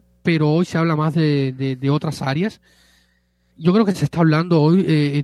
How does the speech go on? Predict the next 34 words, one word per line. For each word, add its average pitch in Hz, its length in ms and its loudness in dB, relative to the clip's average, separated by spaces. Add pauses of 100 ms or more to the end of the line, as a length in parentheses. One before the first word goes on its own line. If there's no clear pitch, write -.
de 143 200 0
hecho, 160 260 0
este, 147 440 -2
este 160 160 -6
inicio 151 220 -2
de 151 60 4
semana, 147 400 -4
Roberto 139 480 0
Gualtieri, 139 1200 0
el 131 160 -2
alcalde 143 520 -4
de 135 100 -2
Roma, 147 340 0
que 131 140 -8
dicho 135 360 -4
sea 139 200 -4
de 131 120 -2
paso, 139 320 -2
por - 180 -10
suerte 143 360 0
es 131 60 -4
romanista, 139 680 -2 (680)
y 139 100 -2
además 135 280 4
una, 135 360 2
parece 131 280 -4
una 139 100 -4
gente 135 260 -4
de 131 120 4
bien, 165 380 2 (500)
no 139 160 2
es 143 160 2
Virginia 139 460 -4
Raggi. 156 420 0